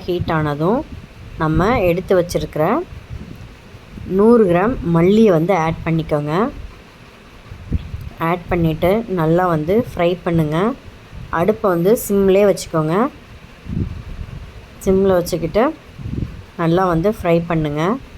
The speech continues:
இது கூடவே நம்ம எடுத்து வச்சிருக்கிற கருவேப்பிலை ஒரு ரெண்டு கொத்து, அதையும் ஆட் பண்ணி நல்லா வந்து ஃப்ரை பண்ணுங்க. நல்லா வந்து ஸ்மெல்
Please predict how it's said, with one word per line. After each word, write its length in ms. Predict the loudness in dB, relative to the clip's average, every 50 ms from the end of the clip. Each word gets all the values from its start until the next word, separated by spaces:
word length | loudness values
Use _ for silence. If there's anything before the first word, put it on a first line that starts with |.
| -16 -16 -16 -16 -18 -20 -20 -20 -20 -20 -20 -18 -12 -10 -10 -10 -8 -8 -10 -8 -8 -10 -10 -10 -12 -16 -18 -14 -8 -4 -2
இது 100 | -2 -2 0 2
கூடவே 340 | 2 4 6 6 6 4 2 2 2 0
நம்ம 180 | 0 0 2 2 0
எடுத்து 200 | 0 2 2 2 2
வச்சிருக்கிற 400 | 2 0 -4 -6 -6 -2 0 0 2 2 0 -2 -6 -14 -14 -4 0
கருவேப்பிலை 580 | 0 2 4 2 2 0 0 0 0 0 0 0 -4 -16 -20 -20 -20 -20 -20 -20 -20 -20 -10 -2 0
ஒரு 120 | 2 4 4 4 4
ரெண்டு 220 | 2 2 0 2 0
கொத்து, 260 | 0 0 2 0 0 0 0 -2 -6 -6 -10 -10 -14 -12 -12 -12 -10 -4 -2 0
அதையும் 300 | 4 4 4 4 4 2 2 0
ஆட் 120 | -2 -2 -2 0
பண்ணி 300 | 0 2 4 4 4 2 2 -2 -8 -16 -16 -18 -16 -10 -4 0
நல்லா 260 | 2 2 4 4 4 2 0
வந்து 180 | 2 0 0 -2 0
ஃப்ரை 160 | 0 0 0 0 -2 -2
பண்ணுங்க. 340 | 0 0 0 0 0 0 0 0 -2 -4 -10 -20 -18 -20 -20 -20 -20 -20 -20 -20 -20 -20 -20 -20 -20 -20 -20 -20 -20 -16 -10 -8 -4 0 2
நல்லா 240 | 4 4 4 4 4 4
வந்து 200 | 2 4 4 4 4 2
ஸ்மெல் 320 | 0 -2 2 4 4 4